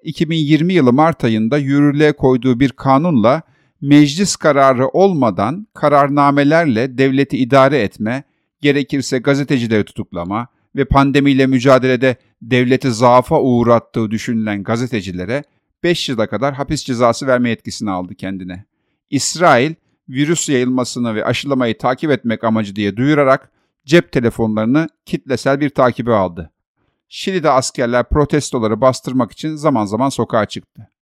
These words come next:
Bu örneklerin hemen hemen hepsinde hükümetlerin bahanesi pandeminin kontrolü. Ancak sınırların aşıldığı da kesin. Türkiye'ye gelecek olursak bizdeki durumun da pek iç açıcı olduğunu söylemek zor.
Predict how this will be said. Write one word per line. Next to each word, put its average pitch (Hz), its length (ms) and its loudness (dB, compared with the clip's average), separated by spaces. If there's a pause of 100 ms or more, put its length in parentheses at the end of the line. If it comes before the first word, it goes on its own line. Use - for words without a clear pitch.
(460)
Bu 240 240 0
örneklerin 143 560 -4
hemen 185 260 -4
hemen 160 220 -4
hepsinde 147 720 -4
hükümetlerin 127 720 -4
bahanesi 170 580 -4 (100)
pandeminin 135 460 0
kontrolü. 110 580 -4 (420)
Ancak 143 460 -2
sınırların 147 520 -4
aşıldığı 135 520 -4
da 165 80 -8
kesin. 107 460 -10 (800)
Türkiye'ye 262 340 -4
gelecek 240 300 -2
olursak 262 460 -2 (380)
bizdeki 202 380 -6
durumun 220 320 -2
da 170 60 2
pek 202 260 0
iç 196 140 -8
açıcı 143 300 -6
olduğunu 139 300 -4
söylemek 170 420 -6
zor. 143 300 -2